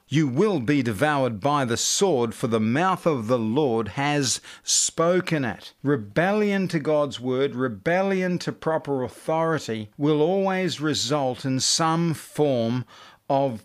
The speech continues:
punishment. Some, you know, the mouth of the Lord has spoken it. We, we can't escape that.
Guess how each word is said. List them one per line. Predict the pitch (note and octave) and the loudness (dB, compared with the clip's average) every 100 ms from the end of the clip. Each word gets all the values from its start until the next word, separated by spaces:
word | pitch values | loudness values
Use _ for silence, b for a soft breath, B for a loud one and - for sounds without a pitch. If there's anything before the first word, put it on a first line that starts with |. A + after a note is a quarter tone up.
| _ | _
punishment. | - F3 F3+ D#3+ - A#2 F#2+ F#2 - - | -2 0 2 0 -2 -4 -6 -10 -20 -10
Some, | - - F3+ F3+ E3 C3+ - - | -4 0 2 2 0 -2 -6 -6
you | G3 | -2
know, | F#3 D#3 D#3 | 0 0 2
the | D#3 | 2
mouth | D3 G3 G3+ - | 2 2 2 0
of | F3 B2+ | -2 0
the | D3 | 0
Lord | C3 E3 C3+ C3 | 2 2 2 2
has | A2 C3 E3 F3 C#3+ - | 0 0 2 2 2 -2
spoken | - - - E3 F3+ G#3 F3 B2+ | -2 -2 0 2 2 2 0 -2
it. | G2+ - - | -4 -8 -6
We, | D3 C#3 F3 B B B | -4 -2 -2 B B B
we | D3+ | -2
can't | - G#3+ A3 | 2 0 2
escape | D3 - F3 G#3+ D#3+ | 0 0 0 0 -2
that. | A2 G#2+ C#2 - | -4 -4 -4 -14